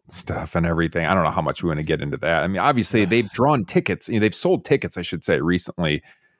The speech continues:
Speaker 1: but week to week, their ticket sales are way down. W W E remains a hot ticket for the most part, and it, it is concerning. You wanna see that pick up, and they're still having really good shows. You know, I think creative has been pretty good lately, but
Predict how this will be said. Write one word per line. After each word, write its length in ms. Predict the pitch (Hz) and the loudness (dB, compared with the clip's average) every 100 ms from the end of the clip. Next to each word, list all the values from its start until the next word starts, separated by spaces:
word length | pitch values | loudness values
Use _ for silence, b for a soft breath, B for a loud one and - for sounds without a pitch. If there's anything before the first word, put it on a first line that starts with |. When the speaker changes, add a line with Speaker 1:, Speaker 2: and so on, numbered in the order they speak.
| b b b | b b b
Speaker 1:
but 200 | 120 101 | 2 2
week 260 | 135 175 | 0 -2
to 140 | - 101 | 0 2
week, 300 | 90 147 - | 4 0 0
their 120 | 78 | -6
ticket 320 | - 147 123 | 0 0 0
sales 240 | - 76 80 | -2 -2 -2
are 120 | 73 | -6
way 520 | 76 92 110 143 110 | -6 -2 0 2 0
down. 440 | 87 110 110 90 85 | 2 2 4 2 2
W 200 | 120 113 | 0 2
W 260 | 90 95 | 0 2
E 60 | 113 | 4
remains 440 | 95 90 98 87 | 4 4 4 2
a 80 | 78 | -2
hot 440 | - - 110 131 - | -4 0 0 0 -2
ticket 440 | 71 - 78 78 _ _ | -8 -4 -4 -4 _ _
for 100 | - | -2
the 100 | 85 | 0
most 360 | 80 92 113 - | 2 2 2 2
part, 380 | 85 76 73 - | 2 4 2 -2
and 300 | 87 82 78 | -4 -2 -2
it, 120 | 85 - - | -4 -6 0
it 140 | 131 | 2
is 180 | 170 202 | 2 0
concerning. 600 | - 139 - 139 196 85 | -2 0 2 0 2 2
You 100 | 85 | 2
wanna 180 | 120 113 | 2 2
see 160 | - 123 | 0 2
that 260 | 104 - | 2 0
pick 240 | - 113 110 | -2 0 2
up, 260 | 131 - | 2 0
and 140 | 110 110 | -2 0
they're 160 | 127 | 0
still 240 | - 202 175 | 2 0 2
having 340 | 135 175 113 | 2 0 2
really 240 | 95 98 | 2 2
good 200 | 90 73 | 0 -4
shows. 500 | - 147 147 135 127 | -2 0 2 2 0
You 440 | - - _ - 101 | -8 -20 _ -6 0
know, 20 | |
I 60 | 101 | 2
think 180 | 87 - | 0 -2
creative 420 | 95 95 110 131 | 0 2 2 2
has 120 | 120 | 0
been 180 | 151 139 | 0 2
pretty 240 | 143 143 | 2 2
good 240 | 131 143 135 - | 2 0 0 -10
lately, 600 | - 104 117 104 131 123 | -2 2 2 4 4 4
but 340 | 80 80 101 | 0 2 2